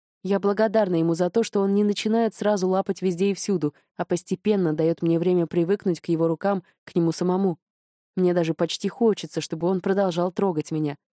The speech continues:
«По возможности, ходи голой», — говорит мне. Я жду, что он поцелует моё плечо, коснётся губами, а может, даже языком.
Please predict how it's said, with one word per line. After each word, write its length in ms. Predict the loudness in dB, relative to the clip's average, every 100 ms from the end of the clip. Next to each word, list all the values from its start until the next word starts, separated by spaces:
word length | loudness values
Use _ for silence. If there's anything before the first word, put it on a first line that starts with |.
| _ _ _ _ _ _ -6
«По 120 | 0
возможности, 760 | 0 2 0 -2 -4 -4 -4 -8 -8
ходи 280 | -4 -2
голой», — 460 | -2 -2 -2 -6 -12 _ _ _ _ -4
говорит 380 | 0 0 0 0
мне. 240 | 0 -2 -10 _ _ _ _ _ _ -2
Я 200 | 2 2
жду, 160 | 2
что 160 | 2 0
он 80 | 0
поцелует 400 | -2 2 2 2
моё 180 | 0
плечо, 380 | 0 -2 0 0
коснётся 420 | 0 -2 -2 -2
губами, 420 | -2 0 2 2 2
а 60 |
может, 260 | 0 0 0
даже 220 | -2 -2
языком. 560 | -2 -2 -2 0 -2